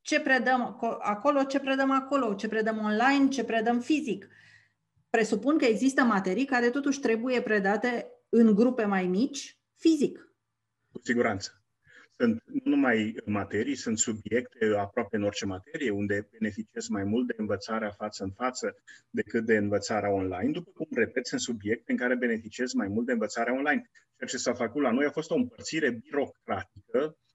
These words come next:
Speaker 2: uh, ce să zic, aproape stupidă, de a, uh, spune: "Jumătate din copii vin la, la școală, jumătate din copii sunt online." Greșit! Nu, con-, trebuie să stabilești în funcție de ce subiect predai, la ce materie. În funcție de acest lucru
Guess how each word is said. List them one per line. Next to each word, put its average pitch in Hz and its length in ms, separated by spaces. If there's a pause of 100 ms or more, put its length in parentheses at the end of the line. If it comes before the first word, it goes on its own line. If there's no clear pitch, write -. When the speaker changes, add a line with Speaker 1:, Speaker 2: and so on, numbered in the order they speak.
(300)
Speaker 2:
uh, 107 520 (1000)
ce - 80
să 117 140
zic, 95 140
aproape - 280
stupidă, 117 760
de 135 160
a, 117 180
uh, 117 240
spune: 127 420
"Jumătate 127 420
din 123 100
copii 117 260
vin 117 140
la, 104 140 (180)
la 101 100
școală, 156 300
jumătate 135 420
din 123 120
copii - 300
sunt 123 280
online." 117 380 (160)
Greșit! - 540 (240)
Nu, - 420
con-, - 340
trebuie 151 220
să - 100
stabilești 143 460
în 127 60
funcție 127 300
de 107 140
ce - 220
subiect 202 520
predai, 180 380
la 170 180
ce - 220
materie. 107 760 (560)
În 127 60
funcție 165 300
de 156 80
acest 165 340
lucru 220 220